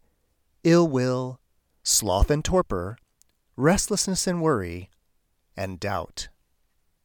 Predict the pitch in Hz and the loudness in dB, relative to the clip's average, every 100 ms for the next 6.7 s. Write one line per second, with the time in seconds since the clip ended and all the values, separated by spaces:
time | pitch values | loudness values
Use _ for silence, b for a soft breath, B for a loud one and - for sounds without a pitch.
0 | _ _ _ _ 101 123 160 151 - 143 | _ _ _ _ -6 -2 0 -2 0 2
1 | 139 135 123 - 127 117 - 139 - - | 2 0 -4 0 0 0 -4 -6 -6 -10
2 | 110 98 85 80 85 - - _ _ _ | -10 -10 -10 -10 -12 -12 -14 _ _ _
3 | _ - 180 175 117 95 - 90 78 71 | _ 0 2 2 -2 -2 -4 -4 -8 -8
4 | - - _ _ _ - 160 135 104 87 | -10 -10 _ _ _ -2 0 0 -2 -6
5 | 82 101 - - _ _ _ 127 110 113 | -12 -10 -8 -8 _ _ _ -10 -2 -2
6 | 123 - 92 87 90 117 - | -2 -6 -12 -14 -16 -12 -12